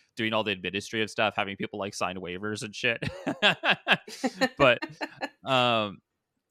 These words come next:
Speaker 1: but anyway, so, like, I was the victim inside of there, and I was just, you know, I would, I would be found and surprise people and scare them. And I would, like, cry and scream and drag myself across the floor. I, like, literally,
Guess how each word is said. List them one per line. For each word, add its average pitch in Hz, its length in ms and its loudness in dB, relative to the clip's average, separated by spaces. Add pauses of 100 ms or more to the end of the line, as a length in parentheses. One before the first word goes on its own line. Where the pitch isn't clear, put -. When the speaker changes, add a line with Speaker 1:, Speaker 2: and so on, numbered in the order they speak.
(280)
Speaker 1:
but 160 140 2
anyway, 147 240 4
so, 147 180 0
like, 131 160 4
I 135 100 6
was 143 160 2
the 107 340 0
victim 101 380 -4
inside 85 300 -2
of 82 80 -6
there, 82 160 -4
and 82 80 -8
I 85 60 -4
was 85 120 -6
just, - 200 -14 (280)
you 107 120 -14
know, 82 100 -4
I 82 120 -2
would, 82 80 -8 (140)
I 98 120 -10
would 85 240 -8 (920)
be 135 160 2
found 120 580 4
and 98 80 -8
surprise 104 480 0
people 104 220 -4
and 98 80 -8
scare 98 260 -4
them. 98 300 -2
And 92 80 0
I 92 40 2
would, 95 100 -4
like, 98 320 0
cry 107 320 4
and 101 180 0
scream 104 520 -6
and 101 120 -10
drag 98 400 0
myself 101 420 -2
across 92 380 -2
the 92 100 -12
floor. 92 480 -2
I, 101 340 -2
like, 104 220 -4
literally, 113 440 -2